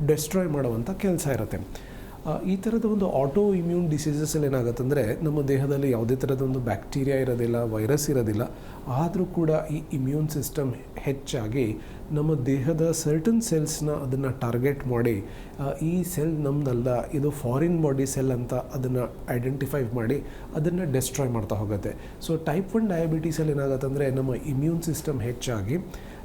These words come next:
ಆ, ಪ್ಯಾಂಕ್ರಿಯಾಸಲ್ಲಿ ಸರ್ಟನ್ ಸೆಲ್ಸ್ ಇರುತ್ತೆ, ಇದಕ್ಕೆ ನಾವು ಬೀಟಾ ಸೆಲ್ಸ್ ಅಂತ ಹೇಳ್ತೀರಿ.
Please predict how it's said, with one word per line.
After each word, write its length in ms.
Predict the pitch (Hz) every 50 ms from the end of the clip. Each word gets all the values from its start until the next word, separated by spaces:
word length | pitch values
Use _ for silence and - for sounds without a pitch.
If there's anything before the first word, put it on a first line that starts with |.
| -
ಆ, 100 | 147 143
ಪ್ಯಾಂಕ್ರಿಯಾಸಲ್ಲಿ 840 | 135 - 151 135 139 143 139 - 160 160 151 143 - - 139 151 156
ಸರ್ಟನ್ 420 | 151 - 143 143 135 143 139 131
ಸೆಲ್ಸ್ 400 | 127 - - 165 180 180 180 -
ಇರುತ್ತೆ, 300 | 143 127 123 117 - 160
ಇದಕ್ಕೆ 220 | 151 135 131 - 135
ನಾವು 180 | 123 117 120
ಬೀಟಾ 340 | 123 127 147 156 156 165 151
ಸೆಲ್ಸ್ 340 | 143 - - 135 120 110 -
ಅಂತ 140 | 117 117 151
ಹೇಳ್ತೀರಿ. 440 | 147 131 127 107 104 104 117 131